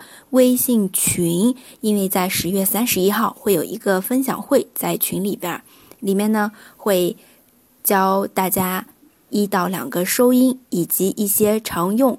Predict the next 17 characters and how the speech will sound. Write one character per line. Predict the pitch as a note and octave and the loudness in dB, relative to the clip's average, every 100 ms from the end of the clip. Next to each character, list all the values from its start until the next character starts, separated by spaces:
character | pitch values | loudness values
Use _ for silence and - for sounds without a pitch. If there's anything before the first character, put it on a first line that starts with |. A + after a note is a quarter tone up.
| _ | _
口 | - D3+ E3 | -4 -2 0
语， | B3 G#3+ - B2 - - - _ _ | 0 0 0 -2 -4 -8 -20 _ _
那 | - | -8
口 | E3+ - G3+ | -6 0 2
语 | F#3 | 2
专 | G3+ G3+ | 0 -2
辑 | G3+ | -2
里 | C#3+ | -4
是 | G3+ - | -4 -6
听 | - A3+ | -2 -2
不 | G#3+ | 0
到 | A3+ C4 | 0 -2
的 | G#3 | -2
一 | F3 | -4
个 | E3 | -4
内 | F3+ F3 | -4 -4
容。 | A#2 | -6